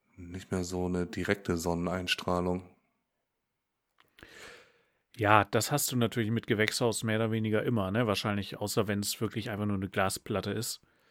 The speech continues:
Speaker 2: Äh, das, äh, macht aber nichts.
Speaker 1: Nee.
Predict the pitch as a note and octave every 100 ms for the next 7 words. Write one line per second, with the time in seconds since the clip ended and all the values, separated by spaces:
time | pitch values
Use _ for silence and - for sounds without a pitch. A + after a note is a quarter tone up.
0 | _ _ _ _ - - G2+ F#2 F#2+ -
1 | - - - - - - - G#4+ A#4 F#2+
2 | F2 E2 - _ _ _ _ _ _ _
3 | _ _ _ _ - G2 - F2+ F2 F2
4 | - - _ F#2 G2